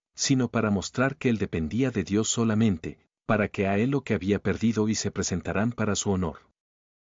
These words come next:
Nehemías, evidentemente hablaba y actuaba como uno que conocía a sí mismo como un pecador.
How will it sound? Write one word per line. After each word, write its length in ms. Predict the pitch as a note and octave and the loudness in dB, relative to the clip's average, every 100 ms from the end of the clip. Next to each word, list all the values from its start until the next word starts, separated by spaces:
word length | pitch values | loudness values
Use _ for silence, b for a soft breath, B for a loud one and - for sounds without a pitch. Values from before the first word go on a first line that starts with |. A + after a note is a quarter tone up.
| _ _ _ _ - | _ _ _ _ 2
Nehemías, 680 | A#2 G2+ F#2+ A#2+ G#2 G2 - b _ | 4 4 4 2 2 -2 -10 b _
evidentemente 760 | A2 A2 B2 D3 D3 C3+ A#2 | 0 2 0 -2 -2 -2 0
hablaba 380 | G2+ G2 G#2 G#2+ | 0 2 2 0
y 120 | G2+ | 0
actuaba 420 | G2+ - G#2+ A2 G#2 | -2 0 0 0 -2
como 260 | G#2 F2+ | -2 0
uno 280 | G2 C#3 C#3+ | 0 -2 -4
que 120 | B2+ | -6
conocía 560 | - F#2 - - A#2+ G#2+ | -4 -4 -2 0 0 0
a 40 | |
sí 180 | - A2 | -2 0
mismo 420 | A2 B2+ - A2 | 0 0 0 -2
como 240 | - F#2+ E2+ | -2 -2 0
un 140 | G2+ | -2
pecador. 560 | G#2+ G#2 G2+ F2 - | -2 -2 -2 -2 -6